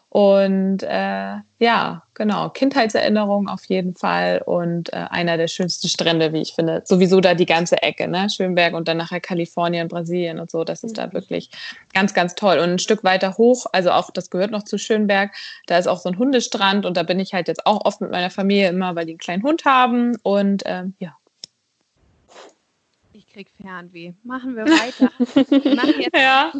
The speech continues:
Speaker 3: <laughs> eine Kurzfragerunde mit dir. Jetzt musst du dich aber entscheiden.
Speaker 1: Jetzt
Speaker 3: Kaffee
Speaker 1: muss ich
Speaker 3: oder
Speaker 1: mich entscheiden.
Speaker 3: Ja, Kaffee oder
Speaker 1: Okay.
Speaker 3: Tee?
Speaker 1: Kaffee, ganz klar. <laughs> Trinke ich doch auch gerade hier nebenbei.
Speaker 3: Ja, ja, sie hat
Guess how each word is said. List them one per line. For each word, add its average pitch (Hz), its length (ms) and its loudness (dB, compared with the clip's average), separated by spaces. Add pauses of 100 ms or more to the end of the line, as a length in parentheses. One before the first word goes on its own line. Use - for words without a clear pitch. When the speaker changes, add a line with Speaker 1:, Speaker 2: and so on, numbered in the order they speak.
Speaker 3:
<laughs> 262 340 -10 (420)
eine 262 240 -6
Kurzfragerunde 214 1040 -6
mit 185 240 -18
dir. 214 200 -14
Jetzt 294 320 -16
musst 320 260 -12
du 226 40 -12
dich 190 240 -10
aber 170 160 -8
entscheiden. 175 720 -10
Speaker 1:
Jetzt 247 180 4
Speaker 3:
Kaffee 285 80 0
Speaker 1:
muss 302 200 2
ich 240 80 -2
Speaker 3:
oder 185 80 -4
Speaker 1:
mich 254 80 -2
entscheiden. 175 320 -10
Speaker 3:
Ja, 226 360 -2 (200)
Kaffee 320 280 -4
oder 330 200 4
Speaker 1:
Okay. 220 180 0
Speaker 3:
Tee? 175 160 -14 (480)
Speaker 1:
Kaffee, 165 540 -4 (100)
ganz 190 260 -4
klar. 151 300 -12 (400)
<laughs> 359 400 2 (360)
Trinke 370 280 4
ich 247 120 2
doch 254 120 2
auch 247 220 -4
gerade 233 280 0
hier 247 200 -8
nebenbei. 226 440 -6 (100)
Speaker 3:
Ja, 233 140 -2 (160)
ja, 415 100 6
sie - 40 -2
hat 370 100 -6